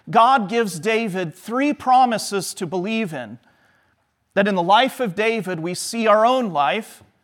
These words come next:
but most especially we see Christ,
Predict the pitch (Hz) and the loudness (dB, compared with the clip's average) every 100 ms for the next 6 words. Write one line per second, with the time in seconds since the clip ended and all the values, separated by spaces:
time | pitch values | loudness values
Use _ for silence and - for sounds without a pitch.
0 | _ _ _ _ _ _ - 170 - 254 | _ _ _ _ _ _ -8 -8 0 2
1 | 285 - 233 - 220 208 165 165 160 160 | 2 -2 -8 0 0 0 -8 -6 -6 -8
2 | - 165 156 - 226 190 - - - | -8 -10 -12 -2 0 0 -4 -16 -18